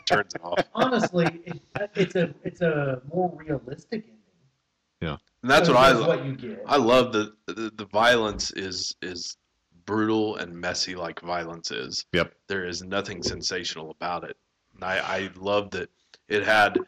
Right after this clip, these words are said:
Speaker 1: the courage to run through the traditions of Westerns, but not go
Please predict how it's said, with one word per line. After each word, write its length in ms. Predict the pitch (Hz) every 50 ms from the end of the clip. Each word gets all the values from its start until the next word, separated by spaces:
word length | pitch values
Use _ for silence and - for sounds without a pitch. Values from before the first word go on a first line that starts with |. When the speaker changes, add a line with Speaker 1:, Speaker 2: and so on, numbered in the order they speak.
| _ _ _ _ _
Speaker 1:
the 100 | - 107
courage 460 | 104 - - 123 120 113 110 101 - -
to 100 | - 107
run 260 | 104 104 104 104 104
through 180 | 101 113 104
the 80 | 98 92
traditions 720 | - - 101 92 - 98 101 - - 101 90 87 - - 87 - _ _ _
of 200 | 95 92 90 85 80
Westerns, 800 | 80 85 92 98 95 - - - 107 110 113 117 - - - - _ _ _ _ _ _ _ _ _ _ _ -
but 180 | 104 101 -
not 420 | 92 95 95 92 95 90 - - _ _ _ _ _ _ 87 _
go 560 | - 98 95 95 92 90 87 85 80 76 -